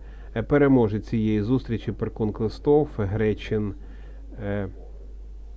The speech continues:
Гречин Радіонов буде грати далі. Також буде на двох паралельних столах з братами Сениками.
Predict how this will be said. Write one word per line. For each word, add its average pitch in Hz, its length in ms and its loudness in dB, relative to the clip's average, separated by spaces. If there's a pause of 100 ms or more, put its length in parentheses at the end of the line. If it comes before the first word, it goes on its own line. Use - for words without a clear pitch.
(260)
Гречин 120 440 4
Радіонов 143 600 4
буде 117 340 2
грати 113 380 2
далі. 104 500 2 (600)
Також 123 420 4
буде 104 240 0
на 107 140 2
двох 101 240 2
паралельних 107 600 2
столах 127 560 2
з 101 60 0
братами 101 480 0
Сениками. 104 680 0